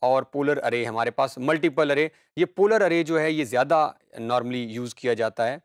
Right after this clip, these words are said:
और ये इंटीरियर डिज़ाइनिंग में भी हम इस्तेमाल हम करते हैं इसे। So, अ, एआर, इसकी शॉर्ट की हमारे पास एआर है। हम जैसे ही एआर एंटर करते हैं तो हमारे पास मैसेज जो है वो आ रहा है कि आप सिलेक्ट ऑब्जेक्ट,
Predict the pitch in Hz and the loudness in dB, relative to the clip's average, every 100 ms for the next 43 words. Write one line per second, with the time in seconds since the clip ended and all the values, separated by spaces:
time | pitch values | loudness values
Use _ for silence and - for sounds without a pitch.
0 | _ 127 117 123 117 131 135 120 117 120 | _ -6 -4 -4 -4 -4 -2 -2 -6 -6
1 | 117 117 123 120 117 - 110 110 113 113 | -8 -8 -8 -8 -10 -10 -6 -4 -6 -8
2 | 107 110 110 - 117 - 147 - _ _ | -12 -10 -10 -8 -10 -10 -14 -16 _ _
3 | - 156 156 160 143 139 123 _ 151 156 | 0 4 4 4 4 2 0 _ 0 2
4 | 151 123 117 113 131 - - 120 131 - | 2 2 2 0 -8 -10 -6 -2 -2 -4
5 | 147 139 131 127 131 - - 113 110 117 | -8 -4 -4 -2 -2 -2 -8 -6 0 2
6 | 147 147 151 _ _ _ 120 143 156 196 | 2 0 -2 _ _ _ -2 -2 2 2
7 | 175 175 160 156 151 147 127 147 175 _ | 4 4 4 0 -2 -2 -2 -4 -6 _
8 | _ - 151 151 139 139 143 143 139 135 | _ -2 0 0 0 0 0 2 0 0
9 | - _ - 131 156 208 185 - 123 127 | -8 _ -4 -2 0 0 0 -4 -6 -4
10 | 123 123 117 120 123 139 - 120 - 127 | -2 0 0 0 -2 -4 -6 -6 -6 -8
11 | 123 127 127 156 185 | -8 -6 -6 -2 -2